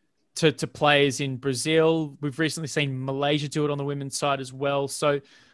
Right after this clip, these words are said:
I think members now are a little bit smarter in, in how they go about stuff like that a-, and what they can get away with. Uh, and get away with is probably a little bit harsh of a, of a way to sort of put it. But,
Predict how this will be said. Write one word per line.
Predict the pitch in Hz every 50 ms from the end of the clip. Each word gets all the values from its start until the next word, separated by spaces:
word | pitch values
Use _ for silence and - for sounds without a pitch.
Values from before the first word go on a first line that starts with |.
| _ - 156
I |
think | - - 214 240 233 208
members | 175 170 180 185 170 170 135 -
now | 160 156 156 151
are | 143
a | 147
little | 147 156 151 139
bit | 143 139 -
smarter | - - 147 143 143 147 151 151 147 147 143
in, | 139 135 -
in | 143 143 139
how | 135 135 143 143 143
they | 131 143 139 127
go | 117 - 139 131
about | 123 120 - 123 123 131 135 - _ _ _ _ _ -
stuff | - - - 147 139 - -
like | 147 135 131 -
that | 147 143 170 185 -
a-, | 165 147 143 - 135
and | 131 127 127
what | 135 143 -
they | 143 139 139
can | - - 139 123
get | 139 139 131
away | 123 127 135 139 151 151
with. | 151 175 208 - _ _ _ _ _ -
Uh, | 147 139 135 135 135 135 -
and | 147 135 120
get | 180 170
away | 160 139 139 139 135
with | 131 135 135
is | 131 117
probably | - 147 139 127 127 127 120 120 131 123 120 117 120 - _ _ _ _ _ _ _ 190
a | 185 151
little | 139 143 135 127
bit | 139 - 127
harsh | 123 135 135 139 131 - -
of | 135 120
a, | 131 131 - - -
of | 143 127
a | 127 123 - _ -
way | 147 135 131 127
to | 120
sort | - - 143 127
of | 120 -
put | - 196 185
it. | 151 143 -
But, | - 151 151 -